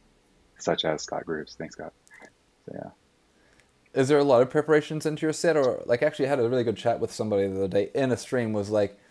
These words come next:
Speaker 2: how much do you prepare, you know, your sets? And I imagine some, something like Do Over, you'd probably prepare quite a lot. Or, for example, the Goldie Awards, you'd obviously have a very prepared set. But just for, like, a D J set,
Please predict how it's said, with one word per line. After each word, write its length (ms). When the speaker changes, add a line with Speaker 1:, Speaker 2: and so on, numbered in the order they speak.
Speaker 2:
how 220
much 320
do 100
you 120
prepare, 680
you 100
know, 340
your 180
sets? 420
And 80
I 80
imagine 460
some, 300
something 240
like 200
Do 160
Over, 180
you'd 160
probably 240
prepare 340
quite 240
a 40
lot. 380
Or, 280
for 240
example, 320
the 80
Goldie 320
Awards, 280
you'd 80
obviously 320
have 120
a 60
very 280
prepared 380
set. 240
But 160
just 160
for, 160
like, 180
a 80
D 220
J 180
set, 400